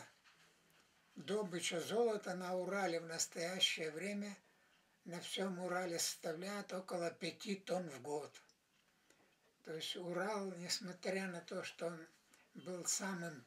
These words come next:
первым регионом России, где началось золото, и он по-прежнему даёт стране ежегодно около пяти тонн золота, включая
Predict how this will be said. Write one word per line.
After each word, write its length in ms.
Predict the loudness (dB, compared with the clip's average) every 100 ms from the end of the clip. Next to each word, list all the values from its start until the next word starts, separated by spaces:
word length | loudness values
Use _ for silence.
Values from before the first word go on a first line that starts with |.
| 2
первым 600 | 6 8 6 2 -2 -6 -18 -20 -20 -20 -18 -6
регионом 680 | 0 2 2 0 0 0 0
России, 460 | 0 2 2 2
где 260 | 0 -4 -4
началось 560 | -4 -4 -2 -2 -2 -2
золото, 540 | -2 0 -2 -4 -6 -8 -12 -20 -20 -20 -8
и 100 | -2
он 200 | -2 -2
по-прежнему 920 | -4 -4 0 4 4 2 0 -2 -2 -6 -16 -20 -20 _ -14
даёт 760 | -4 0 2 2 0 -2 -6 -18 -20 -20 -20 -10
стране 800 | -4 -4 -2 -2 -2 -2 -4 -4 -8 -16 _ -20 -20 -10
ежегодно 1000 | -4 -2 -2 -2 -2 -2 0 -2 -2 -4
около 320 | -4 -4 -4
пяти 440 | -4 -8 -4 -4
тонн 320 | -4 -4 -6 -4
золота, 720 | -4 -2 -2 -4 -6 -8 -10 _ _ -20 -20 -20 _ -20
включая 840 | -14 -8 -6 -2 0 0 -2 -4